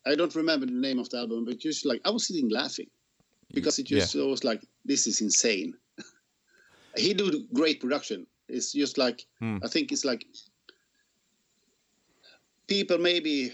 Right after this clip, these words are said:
Speaker 1: are turning back and go a little bit. There is a lot of producers that I call grid hookers. That's just like, m-, make sure that everything is on grid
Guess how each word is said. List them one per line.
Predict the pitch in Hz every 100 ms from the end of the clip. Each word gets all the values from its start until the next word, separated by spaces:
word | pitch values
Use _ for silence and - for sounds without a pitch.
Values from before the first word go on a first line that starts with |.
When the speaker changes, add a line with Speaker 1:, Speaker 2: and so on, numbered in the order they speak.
| -
Speaker 1:
are | 139 131 - - _ _ _ _ _ _ -
turning | 165 151 143
back | 123 143 143 - - -
and | 131 131
go | 143 135 131 127 - 139
a |
little | 139 135
bit. | 127 120 - - - _ _
There | 139 220
is | 220
a | 208
lot | 208
of | 196 -
producers | 139 160 - 123 -
that | 143
I | 135
call | 123 143 123
grid | 110 139 143
hookers. | 117 - 104 95 - - _ _ _ _ -
That's | 127 139 127 -
just | 143 -
like, | 127 113 - _ 139
m-, | 139 - _
make | 143 139
sure | - 156 143
that | 135 127
everything | 151 147 143 139 131
is | 110
on | 117
grid | 104 131 107 -